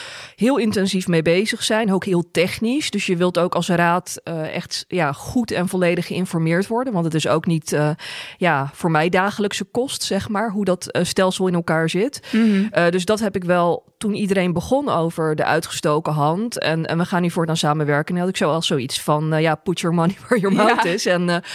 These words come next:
Speaker 1: nu gaan we zien.
Speaker 2: Laat maar zien, ja.
Speaker 1: Ehm, en dus daarom heb ik die motie toen ter tijd ingediend.
Speaker 2: En die werd aangenomen?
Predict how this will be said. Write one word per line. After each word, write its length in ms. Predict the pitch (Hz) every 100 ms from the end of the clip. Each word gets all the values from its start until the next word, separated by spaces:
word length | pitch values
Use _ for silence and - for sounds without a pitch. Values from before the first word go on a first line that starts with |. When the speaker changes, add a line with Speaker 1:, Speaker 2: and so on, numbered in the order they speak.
| - -
Speaker 1:
nu 120 | 226
gaan 220 | 185 170
we 80 | 165
zien. 280 | 220 233 208
Speaker 2:
Laat 180 | 214
maar 140 | 214 214
zien, 300 | 233 208 190
ja. 420 | 214 185 160 156
Speaker 1:
Ehm, 120 | 147 -
en 240 | 165 156 147
dus 120 | 190
daarom 280 | 190 220 185
heb 120 | 156
ik 80 | 170
die 100 | 170
motie 380 | 190 220 185
toen 120 | - 151
ter 140 | 151
tijd 260 | 127 117 -
ingediend. 540 | 170 - 180 185 -
Speaker 2:
En 120 | - 233
die 100 | 254
werd 140 | 254
aangenomen? 760 | 175 180 202 190 202 214 226